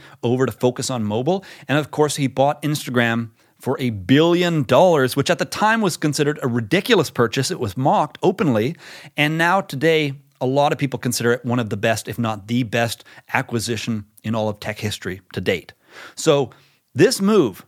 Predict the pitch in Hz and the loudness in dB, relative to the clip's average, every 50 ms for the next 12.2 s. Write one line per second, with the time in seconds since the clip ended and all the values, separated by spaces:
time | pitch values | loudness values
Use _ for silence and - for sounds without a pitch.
0 | _ _ - 131 127 170 151 - - 160 185 190 190 143 127 143 151 139 - 147 | _ _ -2 0 0 0 -2 0 2 2 2 2 2 0 0 0 0 0 0 -2
1 | 139 135 123 139 127 123 123 - - 123 120 135 160 160 - 139 123 117 127 147 | -2 0 2 2 2 2 2 -2 -4 -2 0 0 0 0 0 0 0 0 0 -2
2 | 151 131 113 120 139 165 156 139 - 131 120 117 113 110 104 110 127 127 - - | -2 0 0 0 0 0 -2 -2 0 0 0 0 0 0 0 0 0 0 -2 -4
3 | 107 95 - 123 131 - - 135 131 123 120 127 123 127 123 127 131 127 131 123 | -4 -2 -2 -2 -2 0 0 0 0 0 0 0 0 0 0 0 0 0 0 0
4 | - 127 123 127 120 - - 123 113 113 113 - _ - - - - - - - | 0 -2 -2 -2 -4 -4 -4 -2 -2 -2 -2 -6 _ -20 -20 -20 -20 -20 -20 -14
5 | _ - 147 139 143 143 143 143 143 143 - - - 123 156 151 151 - 156 - | _ -2 0 0 0 0 0 -2 -4 -6 -8 -10 -6 -2 0 0 0 0 -4 -4
6 | - 151 175 196 - - 190 151 151 143 143 151 143 123 104 110 113 127 151 175 | -2 -2 -2 -2 -4 -4 -2 0 0 2 2 2 0 0 0 0 -2 0 0 0
7 | 160 165 143 - 147 139 143 143 143 139 131 120 - - 127 123 - 120 117 117 | 0 0 0 0 0 0 0 0 0 0 -2 -2 -2 -2 -2 -2 -2 -2 -4 -4
8 | 113 120 120 117 - - - - 113 120 123 101 107 95 82 78 - _ _ _ | -2 -2 -4 -6 -6 -10 -8 -4 -2 -2 -2 -2 -2 -6 -6 -8 -12 _ _ _
9 | _ - - - 160 226 214 302 285 247 - 285 262 262 254 226 214 185 139 190 | _ -10 -4 0 0 0 2 0 -2 0 -2 -4 -2 0 2 2 2 2 2 2
10 | 190 180 165 143 147 156 185 - - - 113 95 95 107 - - - - - - | 2 2 2 4 4 4 4 2 0 -4 -4 -4 -6 -8 -10 -16 -20 -10 -4 -2
11 | 131 147 160 139 - 151 156 143 - 151 147 131 135 135 - 143 143 139 - - | -2 0 -2 -2 0 0 -2 0 2 0 2 2 2 0 2 0 0 0 0 -2
12 | 160 147 131 - | -2 -2 -2 -4